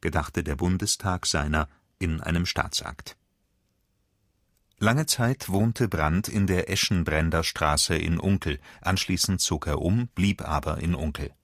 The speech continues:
Im Rathaus von Unkel ist eine Ausstellung mit der Originaleinrichtung seines privaten Arbeitszimmers zu sehen. Das Ehrengrab Willy Brandts befindet sich auf dem Berliner Waldfriedhof Zehlendorf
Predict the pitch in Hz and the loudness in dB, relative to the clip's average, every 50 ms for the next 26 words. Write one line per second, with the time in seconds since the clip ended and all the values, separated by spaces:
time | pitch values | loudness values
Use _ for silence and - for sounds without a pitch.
0 | _ _ _ _ 95 92 87 87 98 123 - - - 76 71 - - - - - | _ _ _ _ 0 2 4 4 2 2 0 0 0 0 0 0 -4 -4 0 0
1 | 87 85 - 90 92 98 - 104 - - - - - - - - - - 117 - | 0 2 2 2 0 2 2 0 0 0 -8 -16 -18 -16 -6 -2 0 2 2 2
2 | 131 92 78 110 120 - - - 113 113 123 135 139 131 123 120 - 127 120 82 | 2 2 0 0 0 0 0 0 2 2 2 2 2 2 2 2 2 0 2 4
3 | - 104 110 117 107 107 101 98 95 92 101 117 - - 90 90 85 85 82 87 | 2 2 2 2 2 2 2 4 4 4 2 2 2 2 2 4 4 2 2 0
4 | - - - 104 104 104 104 95 101 101 - - - 101 76 73 69 73 - - | -2 0 0 2 2 4 2 2 2 2 0 0 0 0 0 0 -2 -2 -2 0
5 | 95 87 - - 82 85 - - 87 82 - - - - - 92 78 71 71 - | 0 0 2 2 0 0 2 2 0 2 2 0 0 0 0 0 2 2 0 0
6 | - - - 80 67 67 64 64 71 - - - - - - - - - - 104 | -2 -2 -2 -2 -2 -2 -4 -6 -8 -14 -18 -20 -20 -18 -16 -6 -4 -4 0 2
7 | 110 117 113 107 90 82 - 71 69 67 - - - 82 85 85 - 73 71 76 | 2 4 4 4 2 2 0 -2 -2 -2 -2 -2 -2 0 0 0 2 2 2 2
8 | 85 113 - - - 110 - - 110 104 107 104 - 104 101 - - - - - | 2 0 0 -2 -2 -4 -2 0 0 0 0 0 0 -2 -2 -2 -4 -6 -2 0
9 | 101 87 80 73 73 76 78 80 80 78 78 80 82 - - - - - 80 76 | 0 2 2 0 0 2 2 2 4 4 4 2 2 0 -2 -4 -2 -2 -2 -2
10 | - - 80 76 - - - - - 104 95 92 95 92 87 87 82 82 82 - | -2 -4 -4 -4 -4 -4 -2 0 2 4 4 4 4 2 4 4 4 4 2 0